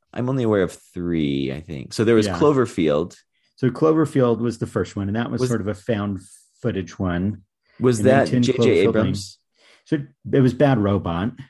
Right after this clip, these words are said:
Speaker 1: Okay,
Speaker 2: which
Speaker 1: which
Speaker 2: is his
Speaker 1: is
Speaker 2: production company.
Speaker 1: Yeah.
Speaker 2: Cloverfield was directed by, uh, Matt Reeves, who's done, like, the couple of the new Planet of the Apes movies. He's doing the new Batman movie next year.
Speaker 1: Mm-hmm.
Speaker 2: And they were friends, I think, uh,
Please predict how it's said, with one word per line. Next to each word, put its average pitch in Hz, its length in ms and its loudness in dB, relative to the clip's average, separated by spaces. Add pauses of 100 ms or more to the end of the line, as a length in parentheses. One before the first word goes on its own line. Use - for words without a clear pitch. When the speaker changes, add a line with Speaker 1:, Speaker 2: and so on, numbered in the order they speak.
(140)
Speaker 1:
Okay, 107 240 -2
Speaker 2:
which 80 140 2
Speaker 1:
which 104 80 0
Speaker 2:
is 67 40 -2
his 98 140 -4
Speaker 1:
is - 40 -16
Speaker 2:
production 95 380 -2
company. 101 600 -4
Speaker 1:
Yeah. 80 180 -10 (460)
Speaker 2:
Cloverfield 101 580 -2
was 92 340 -4 (340)
directed 92 420 -4
by, 90 400 -4
uh, 85 300 -6 (100)
Matt 92 260 -4
Reeves, 104 560 0
who's 92 300 -6
done, 95 180 -2
like, 85 220 -8 (100)
the 92 180 -6 (560)
couple 123 200 -2
of 95 40 -2
the 101 80 2
new 95 120 0
Planet 95 320 -2
of 82 40 -4
the 90 120 -2
Apes 107 200 -2
movies. 101 460 -2
He's 98 100 -6
doing 101 160 -4
the 95 80 -4
new 92 140 -4
Batman 90 500 -6
movie 90 260 -6
next 92 280 -10
year. 92 460 -2 (120)
Speaker 1:
Mm-hmm. 101 280 0 (440)
Speaker 2:
And 104 120 -2
they 104 100 0
were 98 120 0
friends, 90 580 -4
I 95 80 -6
think, 90 380 -6 (460)
uh, 107 120 -2